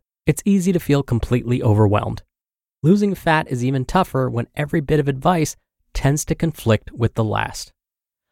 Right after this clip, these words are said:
Luckily, we're here to clear the air and simplify fat loss for you.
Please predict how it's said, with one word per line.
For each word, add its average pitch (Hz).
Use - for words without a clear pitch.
Luckily, 156
we're 143
here 143
to -
clear 151
the 156
air 117
and 110
simplify 135
fat -
loss 147
for 117
you. 98